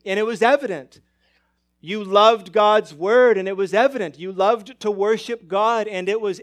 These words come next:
evident. You had a new and growing love for other Christians, and it was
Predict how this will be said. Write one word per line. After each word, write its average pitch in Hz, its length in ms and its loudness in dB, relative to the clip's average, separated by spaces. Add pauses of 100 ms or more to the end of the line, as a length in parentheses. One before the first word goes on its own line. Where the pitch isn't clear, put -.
evident. 233 580 -4 (560)
You 214 240 -6
had 226 480 0
a 196 300 -2 (140)
new 220 320 -4
and 208 160 -4
growing 202 540 0
love 190 680 2 (180)
for 202 380 0 (180)
other 233 320 4
Christians, 247 580 -4
and 202 80 -6
it 214 100 -4
was 196 160 -8